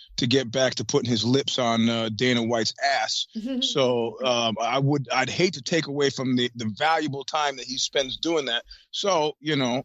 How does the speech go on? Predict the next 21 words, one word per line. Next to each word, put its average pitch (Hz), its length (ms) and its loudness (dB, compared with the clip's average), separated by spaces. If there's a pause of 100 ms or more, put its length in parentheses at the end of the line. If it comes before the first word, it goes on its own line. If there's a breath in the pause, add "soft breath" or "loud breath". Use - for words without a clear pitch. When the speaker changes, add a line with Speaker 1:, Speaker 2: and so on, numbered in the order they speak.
Speaker 1:
uh, 123 380 2
I'm 131 240 2
hoping 135 280 2
that 117 100 0
Glover 120 320 2
takes 117 280 2
him 117 120 4
out 117 160 4
in 110 60 -2
the 104 60 -2
first 117 360 0
round 123 320 2
and 120 360 0 (120)
gives 131 240 0
him 143 320 0
the 131 60 -10
time 165 260 2
that 170 80 -2
he 185 100 0
needs 202 340 2
to, 135 180 2